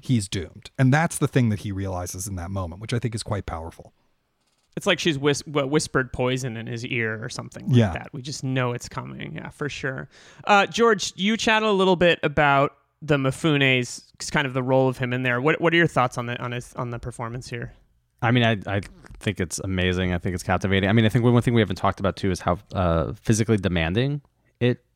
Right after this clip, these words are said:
Speaker 3: it is.
Speaker 2: Yeah.
Speaker 3: There's a, you know, there's a, like, to say that this is kind of him in, not as demanding as the Seven Samurai, I think,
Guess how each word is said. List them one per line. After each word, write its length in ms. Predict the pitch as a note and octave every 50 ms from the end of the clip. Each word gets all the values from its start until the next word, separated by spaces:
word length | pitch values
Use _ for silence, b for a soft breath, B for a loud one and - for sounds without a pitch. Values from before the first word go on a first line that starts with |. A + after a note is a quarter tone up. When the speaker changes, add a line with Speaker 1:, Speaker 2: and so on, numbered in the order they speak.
| _ -
Speaker 3:
it 140 | A#2+ A#2 - _ _ _ _ _ _ -
is. 340 | - C3 C3 C#3+ F3+ G#3 F#3
Speaker 2:
Yeah. 360 | D#3 D3+ D#3 D#3 D3+ C#3 C3+ C3 B B B B B B -
Speaker 3:
There's 160 | A2+ A2 G2
a, 100 | A2+ G#2 G2 - -
you 160 | A2 A2+ G#2+
know, 100 | F#2 F#2
there's 220 | F2 G#2+ G#2+ G#2
a, 160 | A#2 A2+ A2+ -
like, 380 | - A#2+ C3+ C3 - - - - _ _ _ _ _ b b b b b b b _ _ -
to 60 | B2+
say 200 | A#2 - D#3 D3+
that 120 | C3 B2+ -
this 160 | A#2 G#2+ -
is 140 | G#2 F2+ F2+
kind 240 | - - G2+ F#2+
of 180 | F#2 D#2+ E2 - _ -
him 280 | - - A2+ G#2+ G2 G2
in, 500 | - F#2 F#2+ F#2 F#2 F2 F2 E2+ E2+ - b b b b b b b b b b b b b b b
not 180 | D#3 F3+ G3+ F#3
as 120 | D3+ A#2
demanding 360 | - A#2+ A2 G#2+ G#2 G2+ G#2 F#2+
as 60 | F#2
the 60 | F2+ F2
Seven 220 | - G#2 F#2 F2
Samurai, 640 | - - F#2+ F#2 F2+ F2 E2+ E2+ E2+ E2+ E2+ E2 C2+
I 80 | F#2
think, 360 | - - G2+ F2+ E2+ E2 -